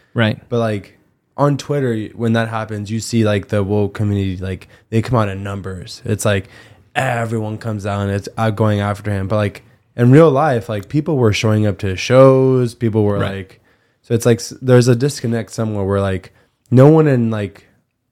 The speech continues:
Speaker 2: in real life is going up to him saying, like, "You're a piece of shit. Like, we're gonna cancel you." Everyone's, like, showing love to him. So it's just like, it's like the, um, what are they called? Like, um, something warriors?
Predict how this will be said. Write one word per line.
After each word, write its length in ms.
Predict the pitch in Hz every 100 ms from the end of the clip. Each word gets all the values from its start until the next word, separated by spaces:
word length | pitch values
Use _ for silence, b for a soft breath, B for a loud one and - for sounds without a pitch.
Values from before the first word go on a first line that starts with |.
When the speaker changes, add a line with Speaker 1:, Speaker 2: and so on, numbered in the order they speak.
| _
Speaker 2:
in 140 | 123 117
real 160 | 120
life 280 | 113 113 110
is 100 | 110
going 220 | 113 107
up 120 | 104
to 80 | 92
him 120 | 117 107
saying, 400 | 107 98 92 90 B B B
like, 240 | - 101 90
"You're 100 | 120
a 40 |
piece 220 | 117 117 104
of 80 |
shit. 440 | - 135 127 123 101
Like, 200 | 104 98
we're 100 | 104
gonna 140 | 98
cancel 380 | 95 123 113 -
you." 200 | 110 110
Everyone's, 500 | 107 113 117 107 -
like, 200 | 107 95
showing 380 | - 113 107 98
love 200 | 101 101
to 100 | - 98
him. 280 | 92 90 101
So 140 | 110
it's 100 | 101
just 180 | 113 104
like, 320 | 104 90 - _ _ _ _ _ _ _ _ _ - -
it's 160 | 117 127
like 180 | 120
the, 460 | - 120 113 107 101
um, 240 | 95 98 95 _ - -
what 160 | 113
are 100 | 123
they 140 | 123 127
called? 320 | 139 131 120
Like, 340 | 104 98 -
um, 500 | 117 101 - - 107 - _ _ _ _ _ _ _ _ _ _ _
something 400 | - 117 123 117
warriors? 680 | 117 123 131 127 127 -